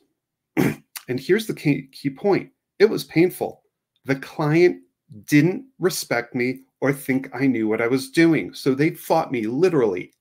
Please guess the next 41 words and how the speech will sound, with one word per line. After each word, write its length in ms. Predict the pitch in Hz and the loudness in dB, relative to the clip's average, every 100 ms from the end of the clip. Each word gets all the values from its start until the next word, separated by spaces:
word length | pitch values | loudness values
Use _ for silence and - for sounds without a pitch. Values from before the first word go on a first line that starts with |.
| - | 0
every 360 | 175 117 95 | 0 0 -12
step 480 | - - - 165 - | -12 -14 -8 -4 -4
of 120 | 101 | -4
the 80 | 98 | -4
way. 420 | 117 135 95 - _ _ _ _ _ _ _ _ _ _ _ _ _ _ | -2 -2 -2 -8 _ _ _ _ _ _ _ _ _ _ _ _ _ _
Can 380 | - 143 127 - | -4 0 0 0
any 200 | 135 160 | 2 4
of 80 | 165 | 4
you 320 | 165 165 165 - | 2 0 -2 -4
relate 380 | 117 127 139 | -2 -2 -4
to 100 | - 151 | -8 -4
that 180 | 156 | -4
experience 640 | 160 - - 160 160 160 - | -4 -8 -4 0 0 -2 -6
with 140 | 139 | -8
a 20 | - | -8
client 420 | - 127 160 - - | -8 -6 -6 -8 -10
ever? 360 | 107 175 165 _ _ _ _ _ _ - | -8 -8 -10 _ _ _ _ _ _ -4
I 60 | 139 | 2
mean, 300 | 139 - _ _ _ _ _ _ | 2 2 _ _ _ _ _ _
the 100 | 147 | -8
point 240 | 139 175 156 | 0 2 2
is 160 | 135 | 0
you 80 | 143 | -2
don't 320 | 131 147 147 - | 2 4 2 0
need 320 | 135 135 135 | 2 4 2
to 140 | - 113 | -4 -6
work 320 | 117 117 - | -6 -6 -4
with 260 | 113 110 - | -4 -4 -10
everyone. 540 | 113 107 104 92 - - _ _ _ - _ _ | -8 -6 -6 -8 -12 -18 _ _ _ -20 _ _
The 80 | 117 | -4
goal 240 | 123 127 | 0 0
is 100 | 151 - | 0 -4
to 80 | |
build 200 | 135 131 | -2 -2
a 60 | 135 | -2
pipeline 420 | - 120 131 127 | -6 -6 -2 -2
big 220 | 113 113 | -2 -4
enough 240 | 113 113 - | -4 -8 -4
where 100 | 113 | -6
you 100 | |
p-, 120 | 113 | -6